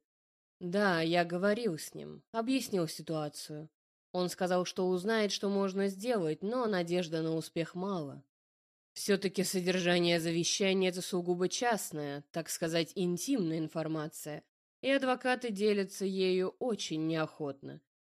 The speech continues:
Точнее сказать, вообще предпочитают не делиться. Ведь если кто-то узнает, что они не соблюдают условий конфиденциальности, контору можно будет закрывать. Единственная надежда здесь на то, что завещание уже официально оглашено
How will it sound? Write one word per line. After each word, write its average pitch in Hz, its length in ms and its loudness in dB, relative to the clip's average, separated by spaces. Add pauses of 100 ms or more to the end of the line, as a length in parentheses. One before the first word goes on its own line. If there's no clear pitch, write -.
(200)
Точнее 196 500 2
сказать, 185 400 0
вообще 180 480 2
предпочитают 170 800 -4
не 165 140 0
делиться. 156 560 -4 (480)
Ведь 196 320 2
если 190 300 6
кто-то 185 420 2
узнает, 170 500 4
что - 180 0
они 170 180 4
не 165 100 2
соблюдают 165 640 2
условий 170 400 2
конфиденциальности, 160 1160 0
контору 170 500 0
можно 160 320 2
будет 170 320 -2
закрывать. 196 680 -2 (480)
Единственная 240 580 2
надежда 175 500 2
здесь 160 260 -2
на 165 160 0
то, 240 180 0
что - 160 -6
завещание 170 600 0
уже 165 180 0
официально 165 560 0
оглашено 165 720 -2